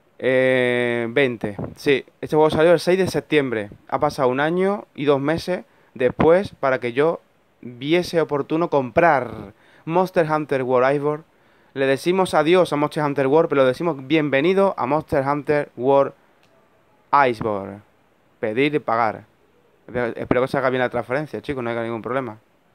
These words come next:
Y contiene todo esto, chicos. Ostras, chicos, que contiene todo esto.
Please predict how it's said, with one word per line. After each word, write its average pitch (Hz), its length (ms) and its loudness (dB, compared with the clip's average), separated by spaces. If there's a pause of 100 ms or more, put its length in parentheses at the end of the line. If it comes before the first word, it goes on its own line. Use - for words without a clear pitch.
(560)
Y 151 120 -2
contiene 160 380 2
todo 196 220 4
esto, 208 200 2
chicos. 127 640 -2 (1040)
Ostras, 170 760 2
chicos, 175 240 0
que 170 80 0
contiene 147 380 0
todo 165 240 4
esto. 117 460 -2